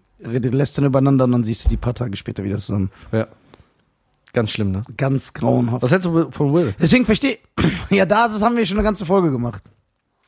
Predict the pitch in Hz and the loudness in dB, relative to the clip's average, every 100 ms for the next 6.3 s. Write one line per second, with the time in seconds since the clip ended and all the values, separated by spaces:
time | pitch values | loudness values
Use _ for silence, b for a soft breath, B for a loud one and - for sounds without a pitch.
0 | - - 135 127 135 123 117 110 113 127 | -20 -14 -12 -10 -10 -8 -8 -10 -10 -8
1 | 143 151 147 120 131 - - 123 113 117 | -6 -4 -6 -8 -12 -12 -10 -10 -8 -10
2 | 123 117 117 151 - B B B B B | -12 -14 -10 -12 -12 B B B B B
3 | B B B B B B _ _ _ 160 | B B B B B B _ _ _ -2
4 | 214 262 247 160 233 302 226 180 170 151 | 0 4 2 2 0 0 0 2 2 2
5 | 123 120 135 160 185 190 165 175 147 - | 0 -2 -4 -2 -2 -2 -2 -2 -2 0
6 | 185 135 | 0 0